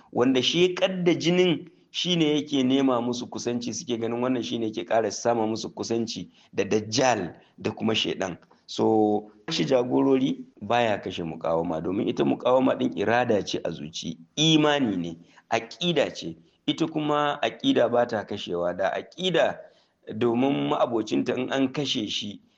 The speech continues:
da tana mutuwa, da a yau ɗin nan babu wani mutum wanda zai rajin cewa shi mabiyin Ahlul Bait ne alaihimu salam, ko ya ce shi ɗan Shi'a ne, domin ba za ka taɓa samun wata al'umma wanda kawai don unwanin imanin da ta yi na dafawa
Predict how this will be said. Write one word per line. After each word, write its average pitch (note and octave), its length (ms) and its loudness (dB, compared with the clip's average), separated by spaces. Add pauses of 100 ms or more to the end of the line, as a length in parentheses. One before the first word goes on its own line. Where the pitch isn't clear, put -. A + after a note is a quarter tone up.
(120)
da G#2 160 2
tana B2+ 320 2
mutuwa, G#2+ 480 -2 (320)
da G#2 180 0
a F2 160 2
yau B2+ 140 2
ɗin A2+ 160 -2
nan G#2+ 160 -4
babu G#2+ 280 -2
wani A#2 160 2
mutum A2+ 340 -4
wanda G2 200 -6
zai G2+ 220 -4
rajin G2+ 320 -4
cewa F#2+ 340 -2
shi G#2 220 -4
mabiyin G#2+ 440 -4
Ahlul G2 320 -4
Bait G2+ 220 -6
ne G2+ 140 -4
alaihimu B2+ 400 0
salam, C#3 320 0 (340)
ko B2+ 140 4
ya G#2+ 80 2
ce G#2+ 140 -6
shi - 180 -8
ɗan F#2+ 160 -4
Shi'a - 280 -6
ne, E2 220 -8 (260)
domin A2 300 -2
ba G#2+ 80 -2
za A2 160 -2
ka A#2 80 -8
taɓa A2+ 220 -6
samun A2 400 -2
wata A2 200 -4
al'umma G2+ 680 -2 (340)
wanda G2 380 -4
kawai C3+ 400 0
don B2 260 0
unwanin A2 720 0 (420)
imanin C3 640 2
da F#2 160 -4
ta G#2 80 -6
yi G2+ 260 -6 (300)
na A2 160 0
dafawa A2 840 2